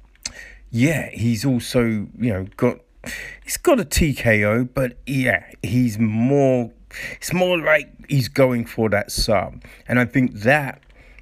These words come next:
that's gonna hold him very well in this fight against Jim Miller. You know, because, listen, Jim Miller, I mean, what can you say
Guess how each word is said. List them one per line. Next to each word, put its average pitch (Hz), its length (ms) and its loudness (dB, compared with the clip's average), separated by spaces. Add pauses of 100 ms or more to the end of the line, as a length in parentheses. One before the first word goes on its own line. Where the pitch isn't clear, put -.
(160)
that's 165 260 0
gonna 123 320 2
hold 120 400 0
him 110 320 0
very 104 680 -2
well 92 520 -2 (400)
in 98 360 -6
this 107 240 0
fight 98 420 -2
against 98 560 -6
Jim 92 480 -4
Miller. 113 400 0 (800)
You 95 120 -4
know, 101 260 -4
because, 104 680 -4 (640)
listen, - 640 -8
Jim 135 360 2
Miller, 110 440 -2 (640)
I 110 180 4
mean, 110 600 -2 (880)
what 170 440 0
can 104 440 -2
you 87 260 -8
say 101 800 -4